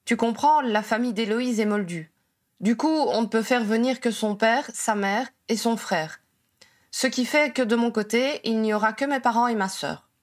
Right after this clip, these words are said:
Par contre, Héloïse voudrait aussi inviter Ron et George. » Vu comme ça, Harry n'avait pas vraiment de raison de refuser. « Vous n'avez pas d'anciens amis d'école ? » demanda-t-il cependant. «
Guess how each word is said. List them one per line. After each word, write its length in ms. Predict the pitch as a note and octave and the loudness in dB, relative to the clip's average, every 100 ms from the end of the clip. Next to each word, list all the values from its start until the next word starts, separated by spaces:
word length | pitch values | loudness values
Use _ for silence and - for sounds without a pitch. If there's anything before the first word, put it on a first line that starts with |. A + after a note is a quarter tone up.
| _ _ _ _ _ _ - | _ _ _ _ _ _ -6
Par 180 | G#3+ G#3+ | -4 -4
contre, 380 | C#4+ E4+ F#4+ - _ _ | -8 -8 -12 -20 _ _
Héloïse 500 | A#3 A#3+ C4+ D4 C#4 | -2 0 0 -2 -2
voudrait 300 | A3+ A#3 A#3 | -4 0 0
aussi 300 | A#3 A#3 C4 | 0 0 0
inviter 380 | A3+ G#3 G#3 C4 | 0 0 0 0
Ron 200 | A#3+ A#3+ | 2 2
et 140 | A3 G3+ | 2 0
George. » 420 | F3+ E3 D#3+ - _ _ _ _ _ _ _ _ _ _ _ _ F3+ | -2 -4 -10 -14 _ _ _ _ _ _ _ _ _ _ _ _ -2
Vu 160 | C4 | -2
comme 200 | A#3+ F#3+ | 0 -2
ça, 320 | F#3 F#3+ G#3+ - _ _ - | 0 -2 -2 -8 _ _ -4
Harry 260 | A3 C4+ | -4 -2
n'avait 260 | B3+ G#3+ G#3 | -2 -2 -2
pas 200 | G#3 A#3 | -2 -2
vraiment 340 | G#3 A3 G3+ | -2 -2 -2
de 80 | G3 | -2
raison 320 | F#3+ F#3+ G#3 | -2 -2 -2
de 100 | G#3 | -2
refuser. « 560 | F3+ F3 - E3+ E3+ E3 _ _ _ _ _ _ _ _ | -4 -6 -6 -4 -4 -6 _ _ _ _ _ _ _ _
Vous 140 | F#3 G3+ | 0 2
n'avez 240 | F#3 G3 | 2 2
pas 140 | G#3 G3+ | 0 0
d'anciens 420 | F#3+ - F#3+ F#3 | -2 0 -2 0
amis 180 | F#3+ E3+ | -2 -2
d'école ? » 400 | F3 E3+ B3+ G4 - _ _ _ - | -2 0 -2 -2 -10 _ _ _ -6
demanda-t-il 600 | F3 E3+ D#3 D#3+ - E3 | -2 0 0 -2 -4 -6
cependant. « 500 | E3+ D#3+ D3+ D#3 | -6 -4 -2 -2